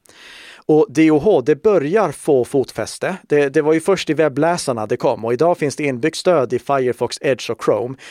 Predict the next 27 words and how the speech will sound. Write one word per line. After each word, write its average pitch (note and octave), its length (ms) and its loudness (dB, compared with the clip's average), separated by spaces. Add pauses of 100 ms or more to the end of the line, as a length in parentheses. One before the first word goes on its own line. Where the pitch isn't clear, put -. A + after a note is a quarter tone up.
(160)
även B2+ 360 -4
om A#2+ 120 -4
det A#2+ 80 -6
inte A2 200 -8
används A#2 420 -6
som A#2 180 -10
standard. C#3+ 640 -6
Eh, A2+ 120 -8 (120)
Chrome D3+ 280 2
använder B2 460 -4
det G#2+ 340 -8
om A#2+ 380 -4 (320)
den B2 200 -6
förvalda A#2 580 -2
D A2+ 160 -6
N A#2 80 -8
S-tjänsten A#2 480 -10
stödjer C3+ 420 0
det, - 80 -10
men B2 220 -10
annars C3+ 380 -4
så B2+ 100 -4
är A2+ 120 -4
det A2+ 140 -6
avstängt A#2 560 -6
som A2 160 -12
standard. B2 480 -8